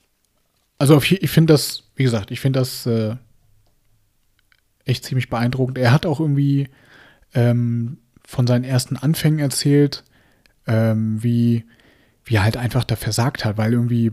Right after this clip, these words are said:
weiß nicht, nach dem Fahrradfahren hat er schon gemerkt, so, ja, irgendwie, weiß nicht, ist ihm nicht gut und wie gesagt, den Marathon musste er dann irgendwie abbrechen und er dann im Hotelzimmer liegt und, ähm, aus, es schießt ihm aus allen Löchern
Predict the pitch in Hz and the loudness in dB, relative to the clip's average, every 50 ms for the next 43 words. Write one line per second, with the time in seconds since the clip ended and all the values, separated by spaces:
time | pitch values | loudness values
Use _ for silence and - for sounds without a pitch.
0 | - - 117 117 113 113 107 - - - 120 120 120 120 120 - - 131 117 - | -2 -2 0 0 0 -2 -4 -6 -8 -6 -4 -2 0 0 0 0 -2 -2 -2 0
1 | 127 123 135 139 135 131 - - 143 135 139 135 127 123 123 127 117 - - 127 | 0 0 0 0 -2 -4 -4 -4 -2 -2 -2 0 0 0 0 -2 -2 -2 -2 0
2 | 123 123 120 123 120 120 123 123 127 - - 123 113 107 107 113 123 123 113 120 | 0 0 2 2 2 2 0 0 -2 -4 -2 -2 0 0 0 0 0 0 0 0
3 | 117 113 113 113 110 110 107 110 - _ _ _ _ - - 113 104 104 104 117 | 0 0 0 0 0 -2 -4 -6 -12 _ _ _ _ -6 -4 -2 -2 -2 -2 -4
4 | 147 139 - 127 113 107 104 - - - 139 160 170 175 180 143 127 123 - - | -4 -4 -4 -2 -2 -2 -4 -6 -2 0 2 2 2 2 0 -2 -2 -4 -4 -10
5 | - - - _ _ - 120 113 107 110 107 107 - - 123 117 113 - - 120 | -20 -20 -20 _ _ 0 2 2 2 2 -2 -2 -2 -2 -2 -2 0 0 2 2
6 | 120 117 117 120 123 123 120 - 120 120 120 123 127 - - 127 110 113 113 113 | 4 2 2 2 2 0 0 0 0 0 2 2 0 0 -2 -2 -2 -2 -2 -2
7 | 104 107 110 117 131 131 - - 143 139 - 160 147 135 131 123 113 113 127 123 | -2 -4 -6 -6 -6 -4 0 0 0 0 0 0 -2 -2 -2 -4 -6 -6 -6 -4
8 | 117 113 113 113 123 120 117 113 107 - - - 127 139 139 - - 147 139 131 | -2 -2 -2 -2 -2 -4 -4 -4 -4 -4 -4 -2 -2 -2 -2 0 0 2 4 4
9 | 127 127 135 139 139 - - - 180 139 117 117 113 110 - - 123 113 110 110 | 4 4 2 2 0 -4 -10 -8 -4 -2 -2 -2 -2 -4 -4 -2 0 2 2 2
10 | 110 107 110 107 107 110 113 123 117 117 113 110 - - - - - - _ 185 | 0 0 -2 -2 -4 -6 -8 -8 -8 -6 -6 -6 -8 -10 -12 -16 -18 -18 _ -20
11 | - _ _ _ _ - - - - - 139 135 - - 135 123 123 123 117 - | -20 _ _ _ _ -6 -4 -4 -2 -2 -2 -4 -2 -2 -2 -2 -2 -2 -4 -6
12 | 123 135 131 123 120 117 131 131 - 151 143 135 139 | -4 -2 0 0 0 0 0 0 0 0 0 0 0